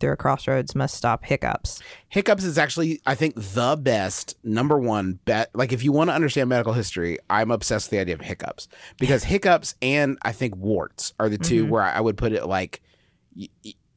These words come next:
Speaker 2: throughout all of human history, we have had hiccups and then stopped having them at a certain point after that.
Speaker 1: <laughs>
Speaker 2: And whatever you did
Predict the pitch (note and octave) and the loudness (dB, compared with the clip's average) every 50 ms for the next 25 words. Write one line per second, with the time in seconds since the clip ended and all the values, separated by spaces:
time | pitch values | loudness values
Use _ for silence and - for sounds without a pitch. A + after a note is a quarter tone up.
0 | _ _ _ _ _ _ _ _ _ - - - C#3+ C3 C3 C#3 E3+ D#3+ - - | _ _ _ _ _ _ _ _ _ -10 -4 2 4 4 6 6 4 2 0 -2
1 | B2+ C3 D3 F3+ G#3 G3+ D3+ B2+ B2 - _ - - - - F#3 F#3+ G3 F#3 F3+ | 0 4 4 4 4 4 2 0 -4 -14 _ -12 -6 -2 0 2 4 4 4 2
2 | E3+ - - A#2 D#3 C3 - - - D#2+ C#2 A#1+ A#1 - - _ _ _ _ _ | 0 0 0 0 0 0 0 -2 -4 -4 -4 -4 -6 -8 -10 _ _ _ _ _
3 | _ _ _ _ _ _ _ - A#2 B2+ B2+ B2+ A#2 G#2+ G#2 G#2 - B2 D#3 E3+ | _ _ _ _ _ _ _ -4 0 2 4 4 4 2 0 -4 0 0 2 2
4 | F3 D3 C3+ D#3+ C3+ - A2 F#2 E2 - - - - - _ _ _ - - A#2 | 2 2 0 0 0 0 0 -2 -2 -4 -6 -10 -12 -12 _ _ _ -2 0 2
5 | A#2+ B2 A#2+ A2+ G#2+ G2 - - - - D3+ D3+ - - - - C#3+ C3+ B2+ G2 | 2 2 2 2 0 0 -2 -2 0 2 2 2 2 0 -2 -2 0 0 0 0
6 | G#2+ G2 F2 F2 F2 E2+ - - _ - A#2 A#2+ A#2+ G#2+ - - C#3 B2+ A2+ A2+ | -2 -4 -4 -4 -4 -6 -8 -6 _ 0 2 2 2 2 2 2 2 2 2 0
7 | G#2+ - - A#2+ A2 G2+ - - - E2+ F#2 F#2 - - - E2+ C#2+ B1 - - | -4 -4 -4 -2 -2 -2 -4 -4 -2 0 0 -2 -2 -6 -8 -6 -4 -4 -4 -6
8 | - - - - D#3+ - - - G3 - A#2+ B2 B2 C3 C#3 C#3 D3+ F#3+ G3 A#3 | -8 -8 -6 -6 -6 -6 -4 -2 0 0 2 2 4 4 6 6 6 6 4 4
9 | A#3+ A3 A3+ A3 F3+ C#3+ E3+ G#3 G#3 E3+ B2+ A2+ A2+ A#2+ A#2+ | 2 4 4 4 4 4 6 6 6 6 6 4 2 0 -4